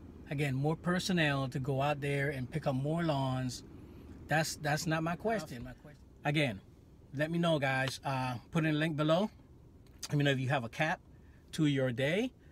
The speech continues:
And, uh, yeah, let, just let me know. <laughs> Other than that, guys,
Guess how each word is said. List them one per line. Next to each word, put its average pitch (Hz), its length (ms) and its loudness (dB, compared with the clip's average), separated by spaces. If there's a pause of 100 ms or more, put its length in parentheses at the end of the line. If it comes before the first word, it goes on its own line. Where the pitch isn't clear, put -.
(320)
And, 127 420 0
uh, 117 580 0 (1400)
yeah, 185 200 2 (1040)
let, 117 160 -4
just 131 220 -4
let 131 100 -2
me 135 80 2
know. 123 220 0 (260)
<laughs> - 260 -8
Other 147 140 6
than 147 80 4
that, 151 180 2
guys, 160 460 2